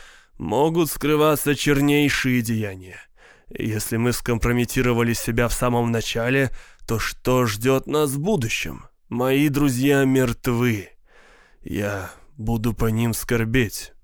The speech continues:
и если я выясню, кто из нас их убил, я отомщу без всякого милосердия. И хотя некоторые настаивают на том, чтобы демонтировать аппаратуру на Кваджалейне, я убедил Прометея сохранить всё как есть.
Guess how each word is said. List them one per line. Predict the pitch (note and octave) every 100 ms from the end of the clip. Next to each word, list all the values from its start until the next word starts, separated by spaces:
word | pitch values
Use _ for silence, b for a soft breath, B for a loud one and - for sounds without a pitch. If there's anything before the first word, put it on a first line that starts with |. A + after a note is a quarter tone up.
| -
и | -
если | C3+ C3 C3+ - C3
я | B2+ B2
выясню, | A2 B2 A2+ G#2 - G#2+
кто | - - C3
из | C3+ B2+ A2
нас | B2+ B2 -
их | A#2 -
убил, | B2 G#2+ B2+ A2+ F#2 B B B B B -
я | A#2 C3
отомщу | - D3 - D3+ C#3 - D#3
без | C3+ C#3+ A#2+
всякого | A2+ - C#3 - C3+ C3+
милосердия. | C3+ C3+ B2+ - C3+ G#2+ - - - - _ _ _ _ _
И | - A2
хотя | A#2 A2 B2+ C3
некоторые | C#3 C3+ B2 B2 A#2+
настаивают | A#2 A2+ - B2 A#2+ A#2 A2 A2 -
на | A#2
том, | A2 C3 A#2
чтобы | - A#2+ A#2+
демонтировать | A2+ B2 B2 B2 - C3 A#2 A2+
аппаратуру | A#2 B2 A#2+ A#2 C#3 B2+
на | A#2+ A#2+
Кваджалейне, | B2 C#3 B2+ A2+ G#2+ G2 F#2+ F2+ - B B B B
я | - A#2 D3+
убедил | D#3 D3+ E3
Прометея | C#3+ D3 D3+ B2+ C#3+ C3+
сохранить | C3+ B2 C3 C3+ C3
всё | - C3+
как | C3 B2 B2+
есть. | B2 - -